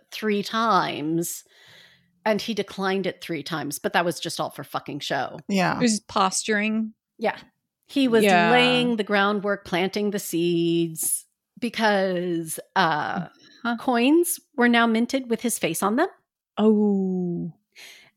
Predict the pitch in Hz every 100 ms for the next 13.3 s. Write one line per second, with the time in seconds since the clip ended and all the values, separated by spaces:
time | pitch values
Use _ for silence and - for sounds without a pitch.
0 | _ 226 220 214 254 247 240 202 196 202
1 | 214 - 190 208 294 285 320 311 311 330
2 | 392 - _ _ - - - 185 175 185
3 | 240 427 - 220 214 269 - 262 - -
4 | 220 330 - - - 202 196 208 202 175
5 | 151 - 190 202 185 170 - 269 - 523
6 | 254 175 - - _ _ _ 233 214 202
7 | 190 - - _ _ _ - _ _ _
8 | _ _ - - 277 254 330 269 330 -
9 | 294 277 269 226 240 208 240 294 294 302
10 | 269 277 262 269 262 262 277 262 233 202
11 | 202 220 233 - 311 381 190 - - _
12 | _ _ _ _ _ 233 233 220 196 180
13 | 175 165 165